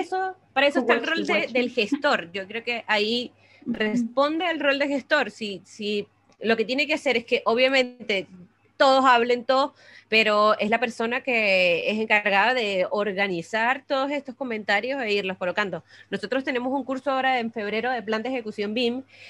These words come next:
Speaker 1: que es en base mucho a este, a este plan de ejecución bim real que trabajamos, sí.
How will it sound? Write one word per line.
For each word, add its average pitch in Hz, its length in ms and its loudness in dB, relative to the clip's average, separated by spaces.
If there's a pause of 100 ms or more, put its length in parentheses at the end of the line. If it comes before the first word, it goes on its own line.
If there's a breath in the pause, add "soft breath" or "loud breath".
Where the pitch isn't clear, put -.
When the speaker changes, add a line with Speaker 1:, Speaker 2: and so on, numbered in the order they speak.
(140 loud breath)
Speaker 1:
que 214 180 2
es 220 100 0
en 233 100 -2
base 226 300 2
mucho 240 320 -6
a 254 100 -4
este, 220 580 -2
a 196 140 -2
este 208 400 -6 (160)
plan 220 200 0
de 226 40 -6
ejecución 208 460 -6
bim 214 240 -2
real 208 420 4
que 233 120 -8
trabajamos, 202 580 0
sí. 180 160 -8